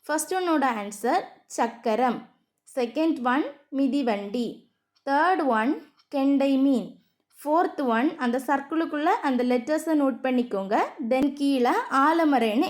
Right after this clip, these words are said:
எழுதிக்கோங்க. தென் வேறுபாடுகளை கண்டறிவேன், தொடர்கள் எழுதுவேன். இந்த ரெண்டு பிக்சர்ஸில் உள்ள டிஃப்ரென்ஸ் என்னன்னு கண்டுபிடிச்சி எழுதணும். தென் அதோட ஒரு சென்டென்ஸும் மேக் பண்ணணும். ஃபர்ஸ்ட் பிக்சரில் எரேசர் இருக்கு,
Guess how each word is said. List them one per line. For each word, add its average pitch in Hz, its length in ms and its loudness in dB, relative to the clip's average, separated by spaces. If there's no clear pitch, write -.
எழுதிக்கோங்க. 220 520 -2
தென் 247 220 2
வேறுபாடுகளை 311 800 2
கண்டறிவேன், 247 640 0
தொடர்கள் 285 480 2
எழுதுவேன். 214 480 -2
இந்த 277 100 2
ரெண்டு 370 240 2
பிக்சர்ஸில் 302 580 0
உள்ள 220 160 4
டிஃப்ரென்ஸ் 330 480 -2
என்னன்னு 285 340 2
கண்டுபிடிச்சி 233 580 -2
எழுதணும். 214 420 0
தென் 285 220 2
அதோட 247 400 2
ஒரு 320 180 0
சென்டென்ஸும் 285 560 0
மேக் 247 140 0
பண்ணணும். 131 360 -6
ஃபர்ஸ்ட் 320 420 0
பிக்சரில் 254 500 2
எரேசர் 311 500 0
இருக்கு, 214 300 0